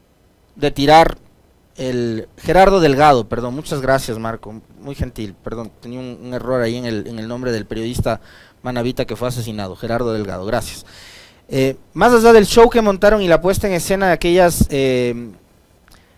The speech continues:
de aquel, de aquel evento en la gobernación del Guayas, ¿qué ha hecho el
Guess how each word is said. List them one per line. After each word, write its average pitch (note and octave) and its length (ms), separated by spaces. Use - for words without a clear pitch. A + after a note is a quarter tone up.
de D3+ 120
aquel, F#3 340
de D#3 80
aquel F3 220
evento F3+ 340
en F3+ 60
la D#3+ 80
gobernación D3 440
del E3+ 120
Guayas, F3 240
¿qué C#4+ 160
ha B3+ 80
hecho F#3 280
el C#3 200